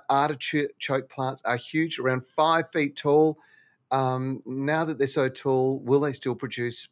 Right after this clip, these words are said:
fruit?" Well, um, the artichoke you're talking about, I'm pretty sure, is a globe artichoke,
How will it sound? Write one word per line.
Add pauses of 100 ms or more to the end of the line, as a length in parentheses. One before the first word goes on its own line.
(140)
fruit?"
Well, (580)
um, (800)
the
artichoke
you're
talking
about,
I'm
pretty
sure,
is
a
globe
artichoke,